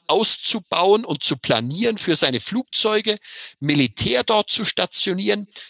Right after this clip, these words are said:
Die einzige Macht, die versucht, China hier entgegenzutreten, sind die Vereinigten Staaten,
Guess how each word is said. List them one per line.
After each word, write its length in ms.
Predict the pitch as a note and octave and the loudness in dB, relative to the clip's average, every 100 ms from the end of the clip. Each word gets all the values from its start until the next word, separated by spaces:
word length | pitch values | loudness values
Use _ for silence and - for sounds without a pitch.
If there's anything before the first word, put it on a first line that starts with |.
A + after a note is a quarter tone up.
| - C#3 | -4 -2
Die 160 | D3 | 0
einzige 540 | E3+ C4 - C4 G3+ F3+ | 2 2 2 2 2 2
Macht, 400 | E3 - - - - | 0 0 -4 -10 -8
die 220 | D3 C#3 - _ | -2 -2 -4 _
versucht, 800 | - A#2 - C4 C4+ - - - - | -4 0 0 0 -2 -4 -8 -10 -6
China 360 | - A3+ A#3+ G3 | -2 0 2 2
hier 220 | E3+ F3+ | 2 -2
entgegenzutreten, 1000 | B2 - G#3 A3 - G3 - D3+ - E3 - - | -2 -2 -2 -2 -4 -4 0 -2 -2 -10 -14 -8
sind 340 | - G3+ A3+ - | 0 2 2 -2
die 80 | |
Vereinigten 640 | F#3 D3+ - D#3 D3 _ G2+ | -2 0 0 0 -2 _ -2
Staaten, 600 | - A#2+ C#3 F3 A3+ | 0 2 0 -2 -8